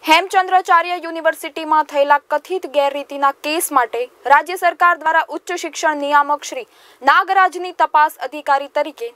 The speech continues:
નિમણૂક કરવામાં આવી છે, તેવું રાજ્યના શિક્ષણ મંત્રી ભૂપેન્દ્રસિંહ ચુડાસમાએ જણાવ્યું છે. વધુમાં તેમણે જણાવ્યું હતું કે વર્ષ બે હજાર અઢારમાં ઉત્તર ગુજરાતની હેમચંદ્રાચાર્ય યુનિવર્સિટીમાં એસેસમેન્ટમાં થયેલ કથિત ગેરરીતિ માટે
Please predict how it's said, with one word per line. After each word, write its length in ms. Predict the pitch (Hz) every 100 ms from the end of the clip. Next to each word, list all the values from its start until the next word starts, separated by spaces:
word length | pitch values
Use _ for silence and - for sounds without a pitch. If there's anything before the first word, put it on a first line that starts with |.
| 254
નિમણૂક 280 | 262 294
કરવામાં 480 | 294 262 254 247 254
આવી 260 | - 233 233
છે, 220 | - 208 _ -
તેવું 160 | 220
રાજ્યના 380 | 226 226 247 240
શિક્ષણ 400 | 233 254 - 311
મંત્રી 340 | 302 262 233 247 _ - - -
ભૂપેન્દ્રસિંહ 640 | 320 349 359 370 370 359
ચુડાસમાએ 600 | 370 320 320 320 302 302
જણાવ્યું 460 | 302 277 262 240 240
છે. 200 | - 202 _ _ _
વધુમાં 400 | 277 294 359 403
તેમણે 300 | 381 370 370
જણાવ્યું 500 | 370 330 330 330 370
હતું 260 | 294 - 220 _ -
કે 60 | -
વર્ષ 320 | 262 285 -
બે 60 |
હજાર 320 | 269 262 277 254
અઢારમાં 540 | 240 269 277 269 233 _ _ -
ઉત્તર 300 | 320 - 403
ગુજરાતની 560 | 381 381 359 349 392
હેમચંદ્રાચાર્ય 840 | 349 311 330 330 320 320 311 294 302
યુનિવર્સિટીમાં 880 | 285 294 302 311 - 311 320 240 - _
એસેસમેન્ટમાં 760 | - 262 269 269 269 277 269 269
થયેલ 300 | 262 277 269
કથિત 500 | 269 277 - 349 294
ગેરરીતિ 440 | 277 269 277 269 277
માટે 360 | 294 302 220